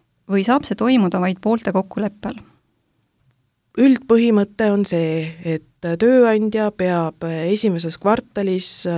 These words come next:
Speaker 2: kehtestama puhkuste ajakava ja kui seal hiljem muudatusi teha soovitakse,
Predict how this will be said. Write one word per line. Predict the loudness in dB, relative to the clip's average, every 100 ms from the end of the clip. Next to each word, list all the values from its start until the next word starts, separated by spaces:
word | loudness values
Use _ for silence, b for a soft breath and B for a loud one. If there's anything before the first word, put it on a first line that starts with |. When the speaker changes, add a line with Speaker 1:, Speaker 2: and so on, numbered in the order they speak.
| -8 _ _ _ _ _ -6
Speaker 2:
kehtestama | -4 -2 -4 -6 -6 -6 -8 -2
puhkuste | -2 -2 -8 -2
ajakava | 0 0 0 0 0 -2 -6 _ _ _ _ b b b -2
ja | 2 2 4 2 2
kui | 2 2
seal | 0 -2 -2
hiljem | 0 2 2 0
muudatusi | -2 0 0 -2 -6 -8 -6 -6 -6 -6 -6
teha | -4 -2 -2
soovitakse, | -2 -2 -2 -4 -4 -2 -2